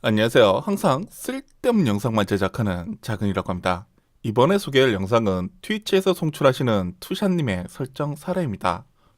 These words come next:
보통 방송을 한다면 씨피유는 인텔 제품을 선호하던 때가 있었으나 최근 들어서는 성능과 가성비로 라이젠을 선택하시는 분이 많아진 것은 사실입니다.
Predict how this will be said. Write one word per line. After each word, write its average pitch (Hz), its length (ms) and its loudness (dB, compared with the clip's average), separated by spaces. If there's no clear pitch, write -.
보통 - 320 0
방송을 165 400 0
한다면 135 540 4
씨피유는 202 720 -2
인텔 180 380 -2
제품을 123 560 0
선호하던 120 460 -2
때가 107 260 2
있었으나 98 600 2
최근 226 320 0
들어서는 143 580 2
성능과 180 460 -2
가성비로 107 600 -2
라이젠을 95 420 -2
선택하시는 120 540 -4
분이 107 280 0
많아진 95 400 -6
것은 104 240 -4
사실입니다. 120 720 -4